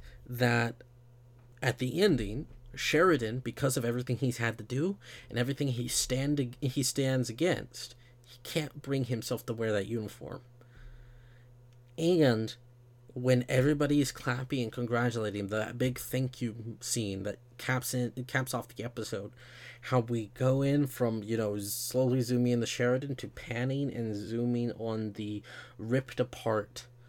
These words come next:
uh, Night Watch, uh, poster. This is a,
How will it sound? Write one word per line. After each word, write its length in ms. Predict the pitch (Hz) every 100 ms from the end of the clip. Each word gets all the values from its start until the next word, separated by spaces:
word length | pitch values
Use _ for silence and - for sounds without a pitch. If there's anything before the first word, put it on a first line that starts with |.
| - - - -
uh, 460 | 113 107 104 101 95
Night 280 | 110 127 135
Watch, 480 | 113 101 - - - - - -
uh, 120 | 131 123
poster. 460 | - 113 - - - - -
This 380 | 131 120 156 - -
is 540 | 131 120 110 110 107 -
a, 600 | 117 110 110 107 107 110